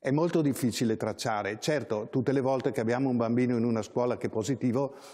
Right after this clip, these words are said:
dobbiamo vedere se gli altri sono positivi, e tenete conto che adesso c'è il grande problema dei bambini. I bambini vanno vaccinati, i bambini dai cinque agli undici anni non rischiano niente col vaccino, e qui siamo sicuri perché qualcuno dice: "Aspettiamo, vediamo come va a finire". Tenete conto che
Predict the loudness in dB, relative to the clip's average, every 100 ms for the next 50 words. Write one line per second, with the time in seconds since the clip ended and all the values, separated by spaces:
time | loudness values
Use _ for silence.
0 | -6 0 2 2 2 2 2 2 0 0
1 | 0 0 -2 -4 -2 -4 -2 -2 0 2
2 | 2 2 0 0 0 0 0 0 0 0
3 | 0 0 0 -2 -10 -18 -4 -2 0 0
4 | 0 0 0 0 2 2 2 0 0 0
5 | 0 -2 -2 -2 0 0 0 0 0 0
6 | -2 -2 -4 -4 -6 -8 -10 -14 -20 _
7 | -2 0 0 2 2 0 0 -2 0 0
8 | 2 2 0 0 0 0 -2 -2 0 0
9 | 0 0 2 2 0 0 -2 0 -2 -4
10 | -6 -6 -4 -6 -10 -20 -8 -6 0 0
11 | 0 0 0 0 -2 0 2 2 2 0
12 | -2 0 -2 -4 -14 -20 -6 -4 0 2
13 | 2 2 2 0 0 -2 0 0 0 0
14 | 2 2 0 -2 -2 -2 -2 -2 0 -2
15 | -4 -2 0 2 0 0 0 0 0 0
16 | 0